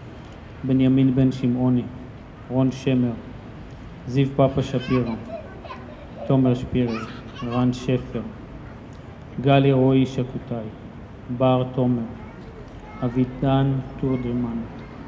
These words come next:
אורטה אסה, נועם אליקים,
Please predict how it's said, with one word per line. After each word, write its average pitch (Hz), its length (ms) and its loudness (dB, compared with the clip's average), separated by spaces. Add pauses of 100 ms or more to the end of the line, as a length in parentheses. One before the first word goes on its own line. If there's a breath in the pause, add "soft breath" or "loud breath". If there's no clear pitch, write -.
(520)
אורטה 135 460 2
אסה, 120 240 -6 (600)
נועם 131 260 4
אליקים, 123 520 2